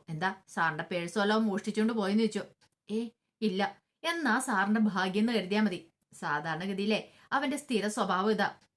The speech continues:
ഉം, അവൻ പെരുങ്കള്ളനായതുകൊണ്ടേ അവന് ജയിലൊന്നും ഒരു പുത്തിരിയല്ല. ഇടയ്ക്കിടയ്ക്ക് അവന് ജയിലിൽ പോയില്ലെങ്കിലോ ഒരു സമാധാനക്കേടാന്ന്" പറഞ്ഞു. ദൈവമേ, പെട്ടുപോയല്ലോ. "അല്ല, സാറിനിപ്പ അവന്റെ കൂട്ടുകാരനെങ്ങാനും ആണോ, വല്ല കൂട്ടുപ്രതിയാണോ?" എന്നൊക്കെ ചോദിച്ചു. "ഏ,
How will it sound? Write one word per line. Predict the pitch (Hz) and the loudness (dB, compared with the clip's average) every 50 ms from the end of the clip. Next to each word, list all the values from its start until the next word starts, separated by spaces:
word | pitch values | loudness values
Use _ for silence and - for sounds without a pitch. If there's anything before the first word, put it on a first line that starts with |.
| _ _ _ - | _ _ _ -12
ഉം, | 180 208 - 175 | -12 -10 -8 -6
അവൻ | - 156 160 190 | -6 -6 -4 -2
പെരുങ്കള്ളനായതുകൊണ്ടേ | 214 202 185 185 190 202 208 202 208 220 214 202 208 220 233 233 220 202 151 - - _ _ _ - - - - - _ - | -2 -2 -2 -2 -2 -2 0 2 2 2 2 2 2 2 2 2 0 0 -2 -4 -10 _ _ _ -20 -20 -20 -20 -16 _ -2
അവന് | 285 294 294 294 269 220 | 0 0 0 0 0 0
ജയിലൊന്നും | 240 220 214 202 220 240 226 220 240 | 2 2 4 4 4 2 2 2 2
ഒരു | 220 220 | 2 2
പുത്തിരിയല്ല. | 220 226 214 - 226 220 233 226 214 190 190 - - _ | 0 0 0 0 2 2 4 2 2 0 -2 -6 -12 _
ഇടയ്ക്കിടയ്ക്ക് | 180 170 151 170 165 - 196 196 202 226 | -10 -8 -8 -6 -4 -4 -4 -2 0 0
അവന് | 202 190 196 220 208 | 0 2 2 2 2
ജയിലിൽ | 202 180 175 196 226 220 - | 2 0 0 0 -2 -2 -2
പോയില്ലെങ്കിലോ | 208 196 220 254 240 220 214 220 226 226 - - - | 0 0 2 2 2 2 2 2 0 -2 -4 -4 -4
ഒരു | 339 370 | -4 -4
സമാധാനക്കേടാന്ന്" | 349 - 233 185 196 208 233 247 262 269 302 294 285 247 208 208 202 208 214 | -2 0 0 0 2 2 4 4 4 2 0 0 -2 0 0 2 2 4 2
പറഞ്ഞു. | 208 196 185 180 - - _ _ _ _ _ _ _ _ _ - | 2 2 -2 -6 -10 -14 _ _ _ _ _ _ _ _ _ -18
ദൈവമേ, | 165 156 160 170 170 180 202 202 196 - _ _ | -16 -16 -14 -12 -8 -6 -6 -6 -6 -8 _ _
പെട്ടുപോയല്ലോ. | _ - 175 165 - _ 220 208 185 170 180 196 208 208 - - - _ _ - - - _ - | _ -12 -12 -12 -8 _ -6 -4 -4 -4 -2 0 0 0 -2 -4 -10 _ _ -20 -20 -20 _ -6
"അല്ല, | 247 233 190 - - _ _ - | -4 -4 -4 -4 -8 _ _ -8
സാറിനിപ്പ | - 208 160 147 147 156 175 180 196 202 202 - 233 220 - - - _ _ _ | -4 -4 -2 -2 -2 -4 -4 -2 -2 -4 -2 0 0 0 0 -2 -8 _ _ _
അവന്റെ | 185 175 165 165 202 208 | -8 -6 -4 -4 -4 -4
കൂട്ടുകാരനെങ്ങാനും | 214 185 180 175 202 196 196 208 226 226 233 240 254 247 | -4 -4 -4 -2 0 0 0 2 0 0 0 0 2 2
ആണോ, | 208 226 240 214 165 - _ - | 2 2 2 0 -2 -6 _ -10
വല്ല | 160 160 185 | -8 -6 -6
കൂട്ടുപ്രതിയാണോ?" | 196 196 180 180 - 196 - 202 214 247 233 208 202 214 | -6 -6 -6 -6 -6 -6 -4 -2 -2 0 0 2 2 2
എന്നൊക്കെ | 226 233 233 240 | 0 0 -2 -2
ചോദിച്ചു. | 233 226 208 208 208 - - - | -2 -2 -2 -2 -4 -4 -6 -6
"ഏ, | 294 | -6